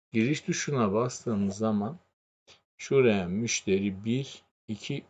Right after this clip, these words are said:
üç müşterilik odalar yaptım. Siz bunları tek ve o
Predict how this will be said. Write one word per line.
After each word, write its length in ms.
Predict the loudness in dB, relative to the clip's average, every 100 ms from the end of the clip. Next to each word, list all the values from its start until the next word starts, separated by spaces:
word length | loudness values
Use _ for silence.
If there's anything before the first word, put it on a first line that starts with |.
| -4
üç 280 | -4 -4 -2
müşterilik 760 | -2 -2 0 0 2 0 0
odalar 480 | 0 2 2 2 2
yaptım. 540 | 2 -2 -4 -4 -2
Siz 300 | -2 0 0
bunları 420 | 2 2 2 0 2
tek 440 | 2 2 -2 -4
ve 80 | -2
o 160 | -2